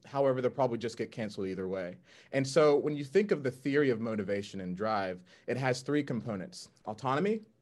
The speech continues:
mastery, and purpose. Right now,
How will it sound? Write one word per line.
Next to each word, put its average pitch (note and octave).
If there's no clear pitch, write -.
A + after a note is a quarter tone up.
mastery, D#3+
and G#2
purpose. -
Right D#3
now, D3